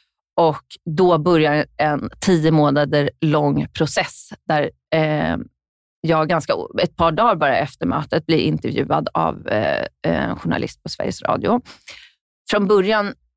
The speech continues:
så tror jag att, eh, att det ska bli ett, liksom, två minuters inslag på Ekot. Men när hon förstår, liksom, vad det är som egentligen har hänt, då uppgraderas det här till att det ska bli en dokumentär.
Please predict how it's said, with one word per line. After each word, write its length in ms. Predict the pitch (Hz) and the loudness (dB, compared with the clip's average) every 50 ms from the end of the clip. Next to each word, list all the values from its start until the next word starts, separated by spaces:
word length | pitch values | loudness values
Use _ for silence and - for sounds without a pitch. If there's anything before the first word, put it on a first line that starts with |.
| _ _ _ | _ _ _
så 200 | - - 180 165 | -12 -8 -8 -6
tror 360 | - - 175 160 151 143 156 | -2 0 0 0 2 2 0
jag 120 | 147 - | 0 0
att, 180 | 147 143 - - | 0 -2 -4 -8
eh, 280 | 147 - - 160 156 - - _ _ _ _ _ _ _ - - | -8 -4 -2 -2 -2 -2 -4 _ _ _ _ _ _ _ -14 -8
att 80 | - | -4
det 80 | - 165 | -4 -4
ska 140 | 156 - 175 | -2 -2 -2
bli 160 | 147 151 151 | -2 -2 -4
ett, 120 | 139 - _ _ - | -4 -6 _ _ -16
liksom, 280 | 143 147 - - 131 | -16 -14 -12 -14 -14
två 260 | - - - 170 143 143 | -10 -6 -4 -2 0 0
minuters 420 | 147 151 160 156 - - 151 - | 0 0 -2 -4 -6 -8 -8 -8
inslag 520 | 147 151 147 - - 180 - 127 - - | -6 -6 -6 -6 -4 -2 -2 -2 -4 -6
på 100 | - - | -6 -4
Ekot. 540 | - 196 180 147 - - - - - - - _ - - _ _ _ _ _ _ _ _ _ _ _ - | 0 0 0 0 0 -6 -16 -18 -18 -18 -20 _ -20 -20 _ _ _ _ _ _ _ _ _ _ _ -4
Men 140 | 180 185 180 | -2 0 2
när 80 | 185 180 | 2 0
hon 240 | 165 202 214 196 165 | 0 0 0 -2 -2
förstår, 760 | - 175 156 - - - 208 170 160 156 143 143 135 127 - _ _ - | -2 -2 -4 -2 -2 0 2 4 4 4 4 2 0 -2 -6 _ _ -6
liksom, 560 | 165 156 - - - 160 - 165 - - - _ _ _ _ _ _ _ _ _ | -6 -6 -4 -2 0 0 0 0 -4 -8 -12 _ _ _ _ _ _ _ _ _
vad 340 | - 160 170 165 160 151 147 | -4 0 2 2 2 2 2
det 80 | 151 - | 0 0
är 260 | - 170 165 156 151 | 0 0 2 2 0
som 220 | 139 - - 175 156 | -2 -4 -4 -4 -2
egentligen 380 | 147 131 131 143 - - 160 | -2 -2 -2 -4 -6 -8 -8
har 80 | - 160 | -6 -4
hänt, 460 | 160 175 175 151 - - 151 - - _ _ _ _ | -2 -2 -2 -2 -4 -6 -10 -16 -16 _ _ _ _
då 440 | - 156 156 180 165 160 156 143 - - | -14 -6 -2 0 2 4 4 2 2 0
uppgraderas 920 | 202 196 160 160 - _ - 160 151 156 165 196 196 180 165 147 147 - - | -2 -2 -2 -4 -8 _ -6 -4 -4 -2 0 0 2 2 0 -2 -4 -8 -10
det 60 | - | -10
här 180 | 143 151 156 | -8 -8 -8
till 200 | - - - - | -8 -10 -10 -10
att 120 | 160 160 - | -10 -10 -10
det 80 | 165 | -14
ska 160 | 156 - - - | -12 -8 -8 -6
bli 160 | 143 143 143 | -4 -4 -4
en 140 | - 160 151 | -4 -6 -6
dokumentär. 760 | 165 156 - - - 151 151 151 - 190 165 - - - | -8 -10 -12 -10 -8 -8 -6 -4 0 0 0 0 -2 -6